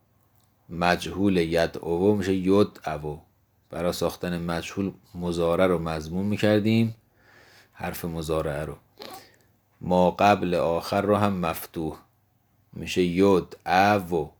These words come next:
خب حالا چی داریم؟ واو داریم که حرف چهارم است،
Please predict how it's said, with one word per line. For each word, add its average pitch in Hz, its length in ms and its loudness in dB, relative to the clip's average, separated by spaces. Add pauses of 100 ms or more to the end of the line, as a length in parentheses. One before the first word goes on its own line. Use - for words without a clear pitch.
(140)
خب - 240 -12 (1120)
حالا 98 200 0
چی 110 220 0
داریم؟ 113 500 6 (400)
واو 98 600 6
داریم 104 600 2 (440)
که - 140 -6
حرف 92 480 2 (920)
چهارم 85 600 0
است، 110 520 2